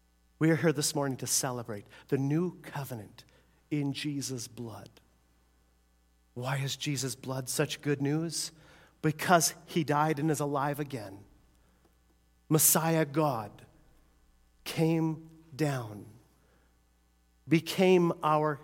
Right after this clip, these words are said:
king, and saved us so that we might live in his righteousness.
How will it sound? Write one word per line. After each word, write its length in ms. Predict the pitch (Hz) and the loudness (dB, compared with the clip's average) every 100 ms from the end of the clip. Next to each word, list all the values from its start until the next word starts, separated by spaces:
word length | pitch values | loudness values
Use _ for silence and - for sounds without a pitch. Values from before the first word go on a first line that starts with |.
| - - | -14 -16
king, 500 | - 190 151 117 92 - _ _ _ _ _ _ _ _ _ _ - | -8 -4 -4 -6 -14 -20 _ _ _ _ _ _ _ _ _ _ -6
and 180 | 147 135 | -4 0
saved 920 | - - - 175 165 143 117 - - _ _ _ _ _ _ - | 2 2 0 -2 -4 -6 -8 -16 -20 _ _ _ _ _ _ -10
us 600 | 143 113 - - - - _ _ _ _ _ _ _ - | -10 -6 -6 -6 -6 -12 _ _ _ _ _ _ _ -8
so 220 | - 143 | -4 -4
that 200 | 135 113 | -4 -6
we 420 | 139 165 170 165 | -6 -4 -2 -4
might 480 | 135 139 143 143 143 | -4 -2 -2 -4 -6
live 460 | 143 139 147 139 - | -6 -2 -2 -4 -6
in 160 | 139 | -6
his 320 | 120 123 110 | -6 -8 -10
righteousness. 840 | 113 107 101 104 - - - - | -12 -14 -14 -16 -16 -16 -20 -20